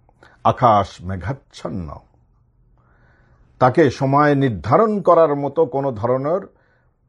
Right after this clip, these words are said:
জ্যোতির্বিজ্ঞানের কোনো আবিষ্কৃত কোনো ঘড়ি ইত্যাদি কিছুই নাই,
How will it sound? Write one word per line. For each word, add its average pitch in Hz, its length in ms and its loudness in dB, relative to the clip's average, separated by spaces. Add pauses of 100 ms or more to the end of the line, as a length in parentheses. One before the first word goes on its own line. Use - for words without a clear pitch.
(160)
জ্যোতির্বিজ্ঞানের 131 1200 0
কোনো 143 340 -2
আবিষ্কৃত 185 800 -4
কোনো 135 440 -6 (420)
ঘড়ি 120 500 0
ইত্যাদি 104 440 -8
কিছুই 101 400 -8
নাই, 78 260 -14